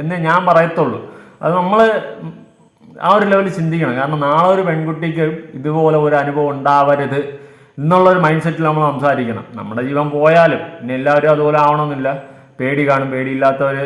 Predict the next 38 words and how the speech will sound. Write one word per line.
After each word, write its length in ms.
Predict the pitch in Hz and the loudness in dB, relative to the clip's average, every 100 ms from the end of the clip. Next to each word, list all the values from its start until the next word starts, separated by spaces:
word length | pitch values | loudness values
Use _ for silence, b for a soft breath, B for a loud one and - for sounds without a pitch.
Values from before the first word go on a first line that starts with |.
| 135 - - 69 170 | -8 -14 -12 -6 -2
വളരെ 220 | 185 180 160 | 0 0 0
കുറവായിരിക്കും 580 | 156 165 147 131 135 160 - - - 143 | 2 4 2 0 -8 -12 -18 -20 -16 -8
എന്നുള്ള 280 | 151 156 156 156 156 | -2 2 2 0 -6
ഒരു 120 | 160 156 | -6 -2
തോട്ടും 300 | 156 156 165 170 | -2 -2 -6 -8
എനിക്ക് 240 | 170 170 294 - - 220 | -8 -6 -8 -10 -12 -6
ഉണ്ട്. 120 | 233 180 | -4 0
ഈ 40 | 160 | 2
പാർവതി 300 | 156 170 170 | 2 2 0
പറയുന്നതിലും 420 | 156 160 180 190 185 | 0 0 -2 -2 0
കാര്യമുണ്ട്. 360 | 170 170 175 165 160 | 2 2 -2 -2 0
നാളെ 180 | 160 160 | 0 0
ചിലപ്പോൾ 220 | 160 160 | -2 0
അവർ 80 | 156 156 | 0 0
ഫീൽഡ് 220 | 151 151 151 | -4 -2 -2
ഔട്ട് 140 | 151 | 2
ആവും. 160 | 151 156 151 | 0 0 -2
ഈ 20 | 151 | -4
പറഞ്ഞ 180 | 151 156 | -4 -4
പോലെ 100 | 151 139 156 | -4 -4 -4
ഒരു 120 | 170 151 | -4 -4
രീതിയിലും 360 | 160 175 175 - B B B B B 117 139 | -4 -4 -4 -8 B B B B B -6 0
ഒരു 120 | 190 196 | 2 2
തരത്തിലും 340 | 170 175 180 160 | 2 2 0 0
ജീവിക്കാൻ 380 | 170 165 175 170 165 - - - | 0 2 0 0 -4 -12 -10 -4
സമ്മതിക്കാത്ത 500 | 151 160 156 160 156 147 | -2 0 0 0 2 2
ലെവലിൽ 240 | 147 156 | 2 4
അവരെ 120 | 151 160 | 2 0
കൊണ്ട് 140 | 165 160 | 0 -2
എത്തിക്കാം. 400 | 160 202 143 110 127 | -2 -4 -2 -2 -2
പക്ഷേ 260 | 127 180 160 131 | -2 0 0 0
എങ്കിലും 280 | 151 214 226 214 | 2 4 4 4
ഞാൻ 100 | 185 | 4
പറയുന്നുണ്ട്, 400 | 165 156 151 143 143 | 6 4 2 -2 2
ധൈര്യമായിട്ട് 520 | 139 185 202 180 165 151 | 4 4 4 4 2 0
നിങ്ങൾ 160 | 147 156 139 | 0 -2 0
പേര് 200 | 147 170 | 0 4
പറയുക. 300 | 143 113 107 | 4 2 -2